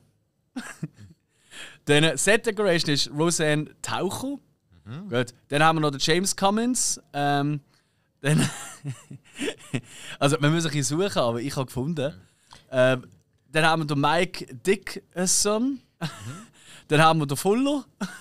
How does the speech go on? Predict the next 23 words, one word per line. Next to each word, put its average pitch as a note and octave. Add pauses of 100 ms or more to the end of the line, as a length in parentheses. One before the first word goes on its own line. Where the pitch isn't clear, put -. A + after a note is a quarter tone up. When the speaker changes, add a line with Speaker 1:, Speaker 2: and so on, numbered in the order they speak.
(200)
Speaker 2:
Mhm. D4 (160)
Speaker 1:
<laughs> C4+ (960)
Also D#3
ich C3
bin, B2
ich -
bin B2
ein A#2
bisschen G2+
einfach A#2
gestrickt, F#2+
Speaker 2:
Ja, G#2
Speaker 1:
aber F#2+
Speaker 2:
also F#2+
bei F#2+
den F#2
Darstellern G2
ist -
auch F2
noch E2 (160)
die -
Heidi E2+
Kotzak. -